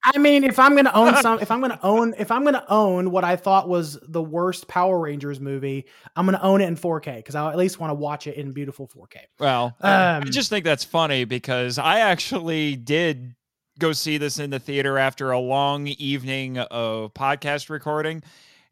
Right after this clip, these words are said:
Speaker 2: And I'm just like, "You know what? It's adjacent enough," 'cause I was, uh, ki-, uh, that's when I had started my other Kaiju podcast.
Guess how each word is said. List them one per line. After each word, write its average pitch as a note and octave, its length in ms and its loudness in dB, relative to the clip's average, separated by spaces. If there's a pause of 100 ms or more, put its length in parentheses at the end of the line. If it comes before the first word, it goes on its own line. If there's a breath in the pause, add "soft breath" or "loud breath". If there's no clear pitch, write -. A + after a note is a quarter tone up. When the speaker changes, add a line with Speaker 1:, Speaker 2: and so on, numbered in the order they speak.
Speaker 2:
And C3+ 280 -2
I'm C3+ 120 -6
just C#3 160 -8
like, C#3+ 180 -6
"You A#3 60 -4
know B3 100 0
what? G#3+ 380 2 (100)
It's E3 240 -2
adjacent E3+ 640 -4
enough," E3 500 -4
'cause C3 140 -10
I C#3 60 -6
was, C3 300 -12 (140)
uh, C3 80 -4
ki-, A#2+ 140 -12
uh, B2+ 240 -4
that's D3 240 -4
when C#3+ 100 -8
I C3+ 60 -2
had B2+ 160 -4
started C3+ 320 -6
my B2+ 160 -8
other B2 340 -8
Kaiju C#3 300 -8
podcast. G#2 680 -12